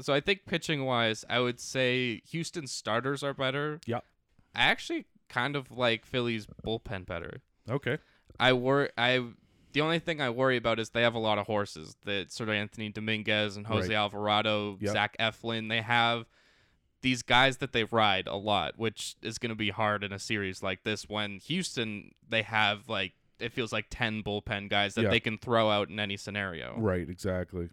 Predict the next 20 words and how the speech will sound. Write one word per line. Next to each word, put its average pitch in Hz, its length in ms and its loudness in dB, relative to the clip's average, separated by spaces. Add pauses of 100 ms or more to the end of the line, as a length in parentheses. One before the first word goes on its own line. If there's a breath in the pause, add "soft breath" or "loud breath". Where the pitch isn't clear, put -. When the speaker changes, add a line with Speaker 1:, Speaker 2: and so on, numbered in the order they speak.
(100)
Speaker 2:
And 101 160 -4
if 101 160 0
any 110 200 0
of 107 100 0
their 104 160 0
superstars 98 840 -4
decide 95 400 -4
to 98 80 -10
get 87 160 -6
hot, 92 360 -4 (300 loud breath)
<clears throat> - 340 -20
then, 85 400 -4 (140)
yeah, 95 180 -4
the 82 120 -4
Phillies 85 360 -6
might 85 200 -8
be 78 100 -10
in 76 60 -10
big 73 180 -12
trouble. 76 340 -10